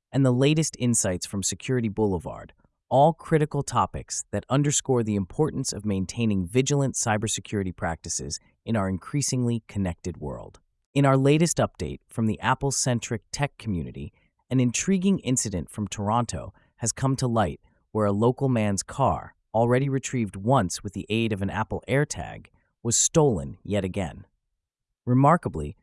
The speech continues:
the tracking device allowed him to trace the vehicle's movements halfway across the globe to Dubai,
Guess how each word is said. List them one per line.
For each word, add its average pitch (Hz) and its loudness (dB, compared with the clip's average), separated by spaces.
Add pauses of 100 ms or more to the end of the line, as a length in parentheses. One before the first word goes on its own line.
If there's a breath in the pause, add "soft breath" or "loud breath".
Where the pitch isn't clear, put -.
(120)
the 104 -6
tracking 160 2
device 87 -2
allowed 113 2
him 110 0
to 98 -6
trace - -4
the 107 -6
vehicle's 101 -2
movements 95 -2 (240 soft breath)
halfway 143 4
across 113 0
the 95 -6
globe 90 0
to - -10
Dubai, 98 -2